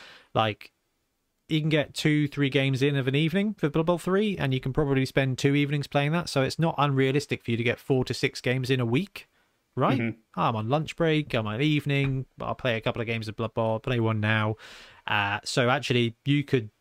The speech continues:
Speaker 1: cram in twelve games in a fortnight, and that's your, that's your Roger. Playing
Speaker 2: Mm-hmm.
Speaker 1: twelve games of tabletop is realistically going to be at
Speaker 2: Yeah.
Speaker 1: least three months, and that's if you're able to kinda go every single week. Uh, and that, that's a, the really big difference here,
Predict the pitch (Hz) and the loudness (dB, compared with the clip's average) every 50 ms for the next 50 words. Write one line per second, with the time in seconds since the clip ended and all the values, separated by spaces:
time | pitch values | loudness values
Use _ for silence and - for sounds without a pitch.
0 | _ _ _ _ _ _ _ _ _ _ _ _ _ - - 151 127 120 120 117 | _ _ _ _ _ _ _ _ _ _ _ _ _ -2 0 2 2 2 2 2
1 | 117 110 110 110 104 - _ - - 156 127 117 104 135 127 113 110 107 101 - | 2 0 0 -4 -6 -8 _ -2 0 2 2 2 2 0 0 0 -2 -4 -4 -6
2 | 107 104 - - - 139 139 143 - 151 180 196 - - _ _ _ - 120 120 | -6 -6 -8 -4 -2 0 0 0 0 -2 -2 -2 -4 -8 _ _ _ -6 -4 -4
3 | 120 120 - - - 127 113 110 113 110 - _ - 113 110 - - 107 113 110 | -2 -4 -4 -2 0 2 2 2 2 0 -2 _ -4 -4 -4 -4 -2 -2 0 0
4 | 107 101 - - - - - - - - - _ _ _ _ _ _ _ - 151 | 0 -2 -4 -8 -12 -14 -18 -20 -20 -20 -20 _ _ _ _ _ _ _ 0 2
5 | 151 151 147 139 113 113 - - 165 160 160 139 - 160 147 139 131 120 117 - | 2 4 2 2 0 -2 -2 0 0 2 2 2 0 0 0 0 0 -2 -4 -2
6 | - 147 156 139 123 113 - 110 113 123 - - - - 131 135 131 127 - - | 0 0 2 2 0 -2 -2 0 -2 -2 -2 -4 -8 -6 -4 -4 -4 -4 -6 -10
7 | - - 143 185 208 165 143 127 120 - - - - - 113 107 107 127 123 117 | -14 -6 -2 0 2 2 2 0 -2 -4 -6 -8 -8 -6 -6 -2 0 0 2 2
8 | 117 113 - - 135 127 117 123 139 151 185 196 196 202 180 131 - - - - | 2 0 0 0 0 0 0 -2 -4 -4 -2 0 0 0 0 0 -2 -6 -10 -8
9 | 147 123 110 107 101 98 101 107 104 - - 131 139 160 143 123 - 143 - - | -6 -4 -4 -4 -4 -4 -6 -8 -10 -10 -10 -6 -6 -6 -6 -6 -6 -6 -2 -2
10 | 139 - 139 143 127 127 117 117 - - 143 139 120 104 - - 131 131 139 143 | -2 0 0 -2 -2 -2 -6 -8 -6 -6 -4 -4 -4 -4 -2 0 0 2 2 2
11 | 135 139 135 143 151 139 - - 160 156 147 156 143 143 156 170 - - - - | 0 -2 -2 -2 -2 -2 -2 -2 -4 -2 0 0 0 0 0 -2 -2 -6 -12 -20
12 | - - - - - - - - _ _ _ - 127 131 131 127 127 117 - _ | -20 -20 -20 -20 -20 -20 -20 -20 _ _ _ -4 -2 -2 0 0 -2 -4 -6 _
13 | _ - 143 139 - - - 170 151 - - 156 - - _ - 160 147 156 147 | _ -2 -2 -2 -4 -2 0 0 0 2 0 -2 -4 -4 _ 0 2 2 4 2
14 | 135 131 - 135 - - 120 101 - - 104 107 - - 107 104 98 104 | 2 2 2 0 0 0 0 -2 -2 -6 -10 -10 -8 -6 -6 -4 -4 -6